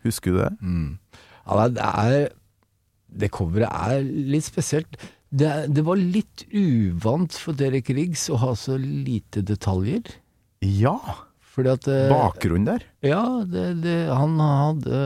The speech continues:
Speaker 2: Derek Riggs, han putta jo alt mulig rart inn i coveret, og i hvert fall på, på, på de skivene som kom etterpå, da tok det jo helt av.
Speaker 1: Mm.
Speaker 2: Men, eh,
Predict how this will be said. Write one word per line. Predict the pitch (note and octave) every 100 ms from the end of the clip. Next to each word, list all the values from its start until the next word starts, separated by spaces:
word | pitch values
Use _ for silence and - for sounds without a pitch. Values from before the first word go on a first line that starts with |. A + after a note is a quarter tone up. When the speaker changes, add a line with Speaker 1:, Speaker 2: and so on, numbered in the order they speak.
| C#3 C#3 C3+ B2
Speaker 2:
Derek | A2+ A2
Riggs, | A#2 A#2 A#2+
han | A2
putta | A#2+ - -
jo | G#2+ -
alt | G#2+ - -
mulig | B2+ C#3+ F#3+ A3+ D3+ A2 G2+ G#2+
rart | C3+ E3+ D3+
inn | C#3
i |
coveret, | C#3+ C3+ D#3+
og | C#3 B2
i | G#2
hvert | - -
fall | - C#3+ D3+
på, | D3+ D3 C#3+ C3+ - - _ -
på, | C3+ B2 B2 A2
på | B2+
de | B2 A2
skivene | - G#2 F2+
som | - A2+
kom | A#2
etterpå, | A#2 B2 A2+ C3+
da | C#3+ C#3+
tok | E2+
det | -
jo | D#2
helt | D2 E2 D2+ E2+ -
av. | C3 F3+ C#3
Speaker 1:
Mm. | - D3+ F2+ F#2 - _ _ _ _ _ _ -
Speaker 2:
Men, | C3+ C3
eh, | B2+ B2+ B2+ B2 B2 A#2+